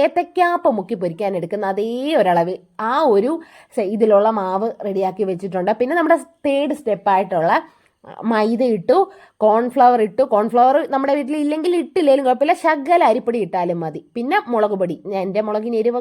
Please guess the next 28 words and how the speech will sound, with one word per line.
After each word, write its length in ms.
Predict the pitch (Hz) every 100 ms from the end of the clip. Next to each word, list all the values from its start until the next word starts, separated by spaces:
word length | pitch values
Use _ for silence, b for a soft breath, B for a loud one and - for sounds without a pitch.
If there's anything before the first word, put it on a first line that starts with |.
| 240
കുറവായതുകൊണ്ടാണ് 600 | 226 240 247 254 269 277
ഇത്രയും 240 | - 277 262
മുളക് 160 | 240 247
പൊടി. 120 | 277 - _
മുളക് 180 | 214 190
പൊടി 140 | 196 226 214
എരിവൊക്കെ 580 | 202 226 208 _ _ 359 269
നമ്മുടെ 200 | 208 175
ഇഷ്ടത്തിന്. 400 | - 175 156 147 b b b
പിന്നെ 140 | - 285
നല്ലോണം 480 | 269 269 277 285 294 247
കട്ടയില്ലാതാക്കി 840 | 240 240 226 220 226 247 208 202 190
വെച്ചിട്ടുണ്ട്. 400 | 185 185 175 196 202
പിന്നെ 120 | 190
നമ്മുടെ 180 | 190 185 180
എണ്ണ 160 | 196 180
ഒഴിച്ചു, 220 | 180 214
എണ്ണ 100 | 175 180
നല്ലോണം 440 | 180 190 208 220 185
മൂക്കട്ടെ. 460 | 180 190 196 165 143 B B B -
അപ്പോഴത്തേനും 380 | 254 269 302 294
നമ്മളെ 180 | 269 277 262
ഫസ്റ്റ് 640 | 240 247 - _ _ 330 247
റെഡിയാക്കി 380 | 226 220 220 240 208
വെച്ച, 180 | 180 254 254 254 b b -
ഏ, 80 | 196 180
എന്നാ, 180 | 196 208 196 196 208
ബട്ടർ 240 | 208 254